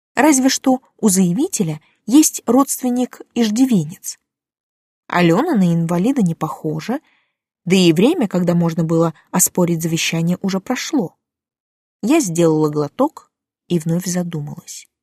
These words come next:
А если предположить, что Алёна и не собиралась это делать? Никаких документов, подтверждающих наше родство, она ведь так и не представила. Значит, она блефовала. Зачем?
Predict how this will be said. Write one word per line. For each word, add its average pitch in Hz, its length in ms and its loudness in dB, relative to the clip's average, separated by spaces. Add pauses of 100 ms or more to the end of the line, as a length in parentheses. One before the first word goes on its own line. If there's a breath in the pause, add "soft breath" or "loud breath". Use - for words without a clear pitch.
(920)
А - 100 0
если 277 320 0
предположить, 233 600 -2
что - 280 -4
Алёна 226 480 -2
и 180 160 -6
не 277 160 -4
собиралась 277 800 0
это 170 180 -8
делать? 175 560 -6 (600)
Никаких 175 460 2
документов, 170 720 -2 (100)
подтверждающих 190 880 -2
наше 175 240 -6
родство, 180 560 -6 (480)
она 175 220 2
ведь 170 160 0
так 190 180 -4
и 196 40 2
не 190 120 2
представила. 190 680 -4 (580)
Значит, 185 420 0
она 285 180 -4
блефовала. 277 760 -4 (580)
Зачем? 175 640 -2